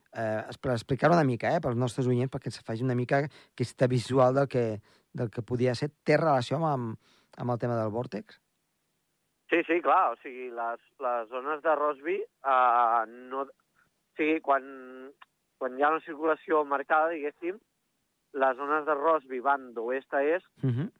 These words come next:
Speaker 2: i llavors fan que el vòrtex quedi més concentrat al pol. En canvi, quan aquestes zones de Rossby es trenquen, és quan diem, quan hi ha una ruptura del vòrtex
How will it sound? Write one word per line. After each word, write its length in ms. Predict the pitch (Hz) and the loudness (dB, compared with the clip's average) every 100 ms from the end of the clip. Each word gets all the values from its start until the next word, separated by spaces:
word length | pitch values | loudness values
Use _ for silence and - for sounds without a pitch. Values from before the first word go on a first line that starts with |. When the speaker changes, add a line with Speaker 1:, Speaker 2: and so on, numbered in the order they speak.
| - | -8
Speaker 2:
i 280 | 139 147 - | -2 -2 -2
llavors 320 | - 127 135 - | 0 2 2 0
fan 260 | 139 143 | -2 -2
que 80 | 165 | -4
el 80 | 135 | -4
vòrtex 340 | 120 123 156 - - _ _ _ | -4 -6 -8 -10 -20 _ _ _
quedi 300 | 131 127 160 - | -4 -2 -4 -6
més 300 | 135 131 135 | -6 -4 -2
concentrat 560 | - 143 147 127 127 120 | -4 -4 -2 0 0 0
al 100 | 110 | -2
pol. 280 | - 135 98 _ _ _ _ _ | 0 0 -2 _ _ _ _ _
En 40 | - | -4
canvi, 260 | 151 143 | -2 -2
quan 180 | 123 127 | -6 -6
aquestes 400 | 123 143 139 156 | -6 -8 -8 -8
zones 300 | 135 143 139 | -6 -6 -2
de 80 | 143 | 0
Rossby 460 | 131 151 143 123 113 _ - | 2 2 0 -10 -12 _ -16
es 100 | - - | -14 -2
trenquen, 500 | 165 165 147 175 226 _ _ _ _ _ _ - | -2 -2 0 0 -2 _ _ _ _ _ _ -14
és 100 | 135 | -2
quan 200 | 151 143 | -2 0
diem, 200 | 143 135 | -2 -2
quan 180 | 131 131 | -4 0
hi 40 | |
ha 100 | 139 143 | 2 2
una 280 | 151 139 139 | -4 0 0
ruptura 580 | 131 135 123 - 160 147 | 0 -4 -8 -4 2 4
del 140 | 139 139 | 4 2
vòrtex 440 | 165 - 190 - | -2 -2 -6 -6